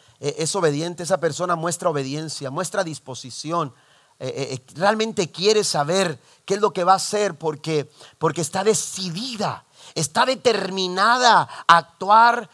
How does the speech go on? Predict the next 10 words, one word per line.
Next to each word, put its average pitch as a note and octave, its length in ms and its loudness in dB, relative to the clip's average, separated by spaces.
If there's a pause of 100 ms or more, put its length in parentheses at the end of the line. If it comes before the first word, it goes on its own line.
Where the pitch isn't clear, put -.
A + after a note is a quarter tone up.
(140)
según G#3 720 -2
el G3 220 -4
consejo G#3 680 -2
y - 20 -6
la F3+ 140 4
guianza A3+ 500 0
que F#3 100 -6
se F3 140 -2
le E3 100 -2
dé. A3 200 4